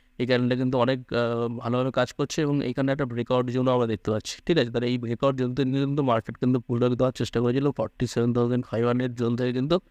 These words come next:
মার্কেট উপরে গেছে। তো ফর্টি এইট থাউজেন্ড টু হান্ড্রেড পর্যন্ত কিন্তু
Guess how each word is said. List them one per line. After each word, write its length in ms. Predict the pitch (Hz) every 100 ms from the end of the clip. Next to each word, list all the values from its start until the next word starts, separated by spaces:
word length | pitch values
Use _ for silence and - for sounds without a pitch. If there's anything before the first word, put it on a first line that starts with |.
| _ _ _
মার্কেট 260 | 113 110 120
উপরে 260 | 120 123 131
গেছে। 260 | 131 185 - _ _ _
তো 100 | -
ফর্টি 500 | 107 131 131 170 170
এইট 180 | 139 139
থাউজেন্ড 320 | 151 147 151
টু 100 | 139 131
হান্ড্রেড 220 | 131 135
পর্যন্ত 320 | 131 127 127
কিন্তু 340 | 131 135 208